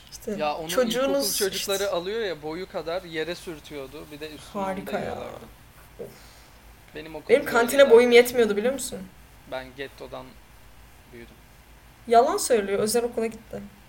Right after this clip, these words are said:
Speaker 1: <laughs>
Speaker 2: Hala da.
Speaker 1: Aa, doğru.
Speaker 2: Evet.
Speaker 1: Özel okula giden gaydir. <laughs>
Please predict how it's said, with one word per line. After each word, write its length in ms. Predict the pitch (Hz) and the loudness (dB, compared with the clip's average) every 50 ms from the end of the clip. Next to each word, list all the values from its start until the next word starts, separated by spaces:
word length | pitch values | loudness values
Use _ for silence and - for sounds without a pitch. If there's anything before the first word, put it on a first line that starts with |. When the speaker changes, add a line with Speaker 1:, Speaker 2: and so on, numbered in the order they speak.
| - - - - | -20 -18 -10 -8
Speaker 1:
<laughs> 360 | - - - - - - - - - 277 247 - - - 254 - - 143 139 - - - - - - - - - - - - - - | -6 -6 -6 -6 -8 -10 -10 -12 -12 -12 -12 -10 -12 -12 -14 -14 -14 -16 -16 -16 -16 -16 -16 -18 -20 -20 -20 -20 -20 -20 -20 -20 -16
Speaker 2:
Hala 200 | 160 143 139 139 139 269 - | -12 -10 -4 -2 -2 -2 -2
da. 160 | - 135 131 - - - - - - - - - - - - - - - - - - - - - - - - - - - - - - - - - - - - - - | -2 -6 -8 -8 -12 -16 -18 -18 -18 -18 -18 -18 -18 -18 -20 -20 -20 -20 -20 -16 -10 -8 -6 -6 -6 -6 -8 -12 -16 -20 -20 -20 -20 -20 -20 -20 -20 -20 -20 -10 -6
Speaker 1:
Aa, 300 | 226 226 226 220 214 208 | -4 -4 -2 -4 -4 -4
doğru. 240 | 208 202 202 202 202 202 202 - - - - - - - - - - - - - | -2 -2 -2 -4 -4 -6 -8 -10 -12 -12 -16 -20 -20 -20 -20 -20 -20 -18 -10 -4
Speaker 2:
Evet. 160 | 165 156 175 | -2 4 4
Speaker 1:
Özel 200 | 269 277 302 330 | 6 6 6 4
okula 200 | 320 311 302 294 | 4 6 6 6
giden 380 | 294 269 277 294 294 311 330 - - - - - - - 247 233 | 6 6 8 8 8 8 6 4 -2 -6 -10 -12 -12 -8 6 8
gaydir. 400 | 240 220 226 214 202 208 208 208 - - - - - - | 8 10 10 8 4 2 0 -2 -6 -14 -18 -20 -20 -12
<laughs> 0 | - | 4